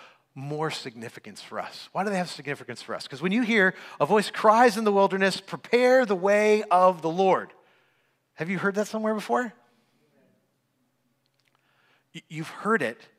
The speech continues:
in all of the Gospels. Not just one or two or three. All four Gospels have these words in it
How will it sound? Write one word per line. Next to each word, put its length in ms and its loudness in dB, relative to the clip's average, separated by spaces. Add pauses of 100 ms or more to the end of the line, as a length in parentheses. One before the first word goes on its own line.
(640)
in 180 -10 (220)
all 320 0
of 80 -8
the 80 -2
Gospels. 680 -4 (360)
Not 100 -8
just 220 -12
one 240 0
or 80 -10
two 260 -4
or 60 -8
three. 240 -8 (320)
All 320 6
four 520 2 (200)
Gospels 840 4 (220)
have 460 0
these 260 -6
words 400 0
in 160 -10
it 180 -10